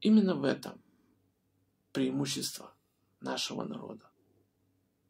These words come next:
Из этого народа воссиял Господь. Будьте благословенны,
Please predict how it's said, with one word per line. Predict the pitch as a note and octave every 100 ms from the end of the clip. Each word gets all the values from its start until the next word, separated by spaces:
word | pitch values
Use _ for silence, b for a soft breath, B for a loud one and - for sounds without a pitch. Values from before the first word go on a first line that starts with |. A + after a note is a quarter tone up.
| _ _ _ _ _ _ _ -
Из | A#2+
этого | D#3 D#3 D3+
народа | C#3+ C3+ - - - _ _ _ _
воссиял | - - - - -
Господь. | - - - - - _ _ b b b b b -
Будьте | C3 B2+ -
благословенны, | - - A#2+ - B2+ C3 D3 C#3+ C#3